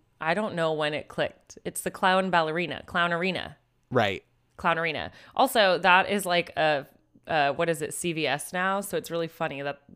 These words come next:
Speaker 1: she lives in the Clown Arena building, which maybe there are apartments around it, but it's a C V S.
Speaker 2: It's in Santa Monica, kinda, or is it in,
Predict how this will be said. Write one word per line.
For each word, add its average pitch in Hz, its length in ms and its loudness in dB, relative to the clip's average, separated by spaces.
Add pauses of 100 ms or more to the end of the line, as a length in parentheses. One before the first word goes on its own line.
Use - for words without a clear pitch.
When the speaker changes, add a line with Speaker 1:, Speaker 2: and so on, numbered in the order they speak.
(380)
Speaker 1:
she - 220 -6
lives 180 260 0
in 170 80 -2
the 151 140 0 (200)
Clown 165 280 0
Arena 170 280 0
building, 196 680 -2 (140)
which 190 200 -6
maybe 214 220 -2
there 311 140 2
are 208 40 6
apartments 175 420 -2
around 151 300 0
it, 131 280 -2
but 139 320 -2 (360)
it's 160 160 -10
a 147 40 -10
C 147 120 -10
V 139 100 -6
S. 135 280 -10 (480)
Speaker 2:
It's - 160 -10
in 156 480 2
Santa 147 240 2
Monica, 151 540 4
kinda, 180 580 2
or 147 160 10
is 143 140 8
it 143 220 8 (100)
in, 131 680 0